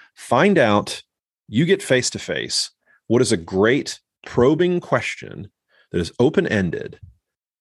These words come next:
that shows insight and sincerity, sincerity into their outcome, to their world.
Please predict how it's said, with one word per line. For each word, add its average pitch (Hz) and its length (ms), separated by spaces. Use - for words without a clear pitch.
that 92 140
shows 113 440
insight 135 640
and 95 120
sincerity, 107 760
sincerity 90 680
into 104 340
their 110 720
outcome, - 640
to 101 140
their 110 340
world. 73 480